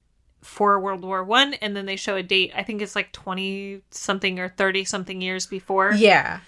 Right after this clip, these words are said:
Speaker 1: So you can pretty quickly suss out who's gonna be the one that's getting the, because you can see the age of the dude that they're pulling the bullets out of. Like,
Speaker 2: Right.
Speaker 1: he's not an old, old man. He's, like, you know, thirties or forties man. It made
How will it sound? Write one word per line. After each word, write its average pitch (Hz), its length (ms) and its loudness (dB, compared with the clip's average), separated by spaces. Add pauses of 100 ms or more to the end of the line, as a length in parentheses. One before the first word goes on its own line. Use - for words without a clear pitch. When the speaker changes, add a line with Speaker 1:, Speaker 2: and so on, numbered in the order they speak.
(100)
Speaker 1:
So - 180 2
you 294 120 4
can 381 160 2
pretty 381 200 0
quickly 311 420 -2
suss 226 320 4
out 202 280 4
who's 233 300 2
gonna 202 220 2
be 190 200 -2
the 180 140 -4
one 185 240 -2
that's 180 280 -6
getting 180 360 2
the, 170 180 -4 (300)
because 254 220 4
you 277 80 2
can 269 180 0
see 302 180 0
the 254 160 2
age 220 220 4
of 202 80 2
the 190 100 -6
dude 196 280 -6
that 180 100 -12
they're 185 140 -2
pulling 190 360 -6
the 175 80 -8
bullets 185 360 -2
out 170 160 -2
of. - 240 -8
Like, 190 120 0
Speaker 2:
Right. 185 300 4
Speaker 1:
he's 240 180 -2
not 277 160 4
an 226 120 -6 (100)
old, 214 340 8
old 190 300 -2
man. 180 420 2
He's, 202 260 -6
like, 214 200 -2 (480)
you 285 140 -2
know, 220 120 0
thirties 233 360 0
or 220 80 -4
forties 196 340 -2
man. 269 320 0 (560)
It 277 100 4
made 285 380 0